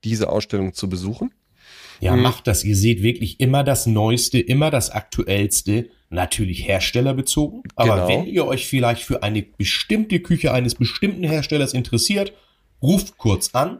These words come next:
Speaker 2: fragt, ob ihr euch separat anmelden müsst oder ob ihr so einfach dorthin fahren dürft.
Speaker 1: Ja, es gibt, ähm,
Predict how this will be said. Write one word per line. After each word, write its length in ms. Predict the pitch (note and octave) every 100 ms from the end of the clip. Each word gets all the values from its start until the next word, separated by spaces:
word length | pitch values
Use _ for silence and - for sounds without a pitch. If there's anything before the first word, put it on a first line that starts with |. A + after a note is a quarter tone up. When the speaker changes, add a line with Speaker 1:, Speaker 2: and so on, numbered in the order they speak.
| -
Speaker 2:
fragt, 560 | - F#2+ G2+ F3+ -
ob 160 | - F2
ihr 120 | F#2
euch 180 | F2+ F#2 -
separat 460 | F#2 G2 F#2 F2 -
anmelden 420 | C3+ D3 D3 C#3+
müsst 180 | D#3+ C#3
oder 140 | G2+
ob 80 | G2
ihr 80 | E2+
so 300 | F#2 F#2 -
einfach 400 | F2+ F2+ F#2 - _ _
dorthin 320 | E2 E2 A#2
fahren 280 | A#2 B2+ A#2+
dürft. 240 | B2 - - _ _
Speaker 1:
Ja, 180 | A2+ G#2 - - _
es 160 | C3 -
gibt, 340 | G#3 G#3 -
ähm, 300 | D#3 D#3+ D#3